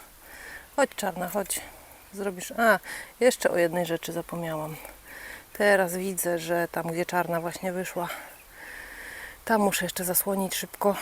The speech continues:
mm, bo tam może być problem. Tam, tamtędy mogą wychodzić, tam jest taka duża szpara. Dobra, zaraz się włączę z powrotem.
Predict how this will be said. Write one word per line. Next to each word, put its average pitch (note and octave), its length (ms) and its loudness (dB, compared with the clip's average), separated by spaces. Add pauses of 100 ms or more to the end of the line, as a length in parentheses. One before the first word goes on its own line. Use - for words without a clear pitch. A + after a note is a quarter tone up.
(160)
mm, G#3 480 -2
bo G3+ 120 0
tam F#3 140 0
może F#3 200 -2
być F#3 160 -12
problem. G#3 400 -4
Tam, G3 300 -2
tamtędy G3 480 0
mogą F#3+ 280 0
wychodzić, G3 380 -2
tam F3+ 140 -8
jest E3+ 120 -8
taka F#3+ 180 0
duża F3+ 220 -2
szpara. E3 360 -2
Dobra, F3 260 0 (220)
zaraz F3+ 220 2
się - 120 -6
włączę F3 380 -2
z - 60 -4
powrotem. E3+ 500 -6